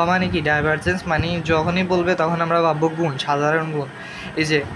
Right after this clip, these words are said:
ন্যাবলার সাথে সাধারণ গুণ করব। তারপর যখন divergence,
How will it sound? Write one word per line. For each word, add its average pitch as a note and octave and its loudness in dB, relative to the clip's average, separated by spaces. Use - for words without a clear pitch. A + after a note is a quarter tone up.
ন্যাবলার D#3+ 0
সাথে F3+ 2
সাধারণ D#3+ 2
গুণ D#3+ 0
করব। C#3 -4
তারপর E3+ 2
যখন F3+ 2
divergence, D#3 2